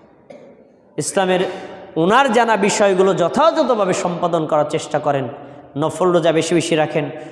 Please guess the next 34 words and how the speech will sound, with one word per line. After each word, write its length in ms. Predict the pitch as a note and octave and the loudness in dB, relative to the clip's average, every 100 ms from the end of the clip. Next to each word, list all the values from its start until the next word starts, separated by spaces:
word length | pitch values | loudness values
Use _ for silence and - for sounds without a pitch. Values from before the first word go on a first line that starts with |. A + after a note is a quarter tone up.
| - D#3 | -8 -4
নফল 280 | C#3+ E3+ | 0 0
জিকির 280 | C#3 E3 G3 | 0 -2 0
আজকার 320 | F#3 - F#3+ | 0 2 0
বেশি 220 | F3 D#3+ F#3 | 0 0 0
বেশি 200 | F3+ F3+ | 2 0
রাখেন। 280 | E3 D#3+ D3 - - - - - - - _ _ - | 0 -2 -6 -10 -14 -16 -20 -20 -20 -20 _ _ -4
কেন? 140 | F3+ F3 - - - - | 0 0 -2 -8 -16 -8
জান্নাতে 460 | D3+ D#3+ E3+ E3 E3 | -2 -2 0 -2 0
যাওয়ার 220 | D#3+ D#3 | 2 2
আশায়, 240 | D3+ E3 C#3+ | 2 0 0
জাহান্নাম 400 | C#3 D#3+ D#3 C#3 | 0 -2 -4 -4
থেকে 180 | D3 | -2
বাঁচার 280 | C3+ B2+ B2+ | -2 0 -2
আশায়। 260 | G#2 - - - - - - _ _ _ _ _ _ - | -4 -10 -18 -20 -20 -20 -20 _ _ _ _ _ _ -4
কিন্তু 180 | E3 G3+ | 0 2
এই 100 | G#3+ | 2
ধার্মিক 460 | F3 G3 A3+ D4 | 2 2 0 0
নারীদের 440 | C#4 C#4 C4+ A#3+ B3+ | 0 -2 0 0 0
মধ্যেও 480 | A3+ G3 G#3 E3+ A#2+ - - - - - - | 0 0 2 2 0 -6 -12 -14 -18 -20 -6
এই 240 | D#3+ E3+ B2+ | -2 -2 0
ভুল 300 | D#3+ G#3+ - | 0 0 -2
একটা 320 | D#3+ E3 D#3 - - - | -4 0 -2 -2 -12 -14
সিদ্ধান্ত 480 | - E3+ D#3 E3 D#3 | -4 -4 -2 -4 0
আছে, 320 | D3+ C3+ C#3+ - - - - | -2 0 -4 -6 -12 -16 -4
তিনি 120 | G3 | 0
বেশি 240 | G3+ A3+ D#4 | 2 2 2
বেশি 200 | D4+ C#4+ | 2 2
ইবাদত 320 | C#4 C#4+ C#4 C#4+ | 4 2 2 2
করেন 260 | G3+ E3 E3 | 0 0 -2
কিন্তু 200 | A#3 F#3+ | -2 -2
স্বামী 260 | G3 G#3 | -4 -2
তার 120 | G#3 | -2
উপর 160 | F#3+ F3+ | 0 0
অসন্তুষ্ট। 560 | D#3 - C#3 B2 - | -2 -2 -6 -8 -12